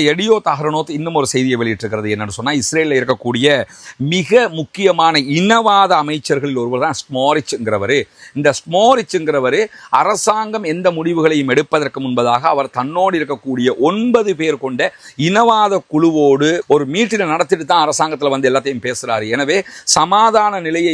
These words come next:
எட்ட முடியாமல் இருப்பதற்கு காரணம் ஸ்மோரிச்சினுடைய இந்த செயல்பாடுகள் தான். எனவே பாலஸ்தீனத்தில் சமாதான நிலை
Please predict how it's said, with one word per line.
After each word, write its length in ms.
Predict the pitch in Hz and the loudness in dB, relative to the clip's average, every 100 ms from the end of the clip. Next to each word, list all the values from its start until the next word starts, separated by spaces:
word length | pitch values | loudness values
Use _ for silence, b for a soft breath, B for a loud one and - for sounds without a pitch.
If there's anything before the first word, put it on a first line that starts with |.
| 143 | 0
எட்ட 160 | 127 202 | -2 -2
முடியாமல் 480 | 185 170 165 151 135 | -2 2 2 0 -2
இருப்பதற்கு 400 | 135 139 127 123 | -4 -4 -6 -8
காரணம் 400 | - 127 139 147 - | -2 0 0 -4 -6
ஸ்மோரிச்சினுடைய 720 | 143 147 175 165 160 147 139 120 | -2 0 0 -2 -2 0 0 -2
இந்த 120 | 117 | -4
செயல்பாடுகள் 600 | 127 135 127 127 107 107 117 | -4 -4 -4 -6 -4 -2 -2
தான். 120 | 135 | -2
எனவே 340 | 123 117 127 147 131 B B - | -4 -4 -2 -2 -2 B B 0
பாலஸ்தீனத்தில் 800 | 143 160 180 - 160 156 - 156 151 135 | 4 4 2 -2 -8 -8 -6 -4 -2 -2
சமாதான 540 | 143 160 160 160 151 131 | 0 2 2 0 -2 -2
நிலை 160 | 135 | -2